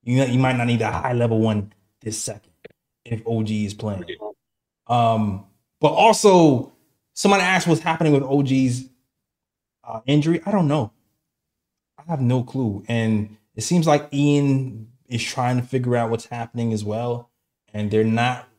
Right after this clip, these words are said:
Speaker 1: really being forthright with the information. It seems like they're kinda playing coy. I read somewhere that they, the Knicks might be trying to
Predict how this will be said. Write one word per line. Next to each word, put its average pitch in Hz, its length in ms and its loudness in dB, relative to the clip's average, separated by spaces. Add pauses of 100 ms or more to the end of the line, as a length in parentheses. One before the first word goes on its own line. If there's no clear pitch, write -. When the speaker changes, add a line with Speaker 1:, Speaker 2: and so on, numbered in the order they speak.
(220)
Speaker 1:
really 127 460 -4
being 127 580 0
forthright 127 680 -2
with 135 160 -10
the 120 140 -4
information. 135 640 -4
It 117 60 -2
seems 135 220 -8
like 131 100 -4
they're 113 80 -8
kinda 127 240 -12
playing 127 340 -6
coy. 156 460 -4 (340)
I 143 80 -10
read 190 200 4
somewhere 190 360 2
that 156 220 2
they, 143 340 0
the 143 140 0
Knicks 151 340 0
might 139 200 -4
be 131 120 -6
trying 135 480 -10
to 127 520 -6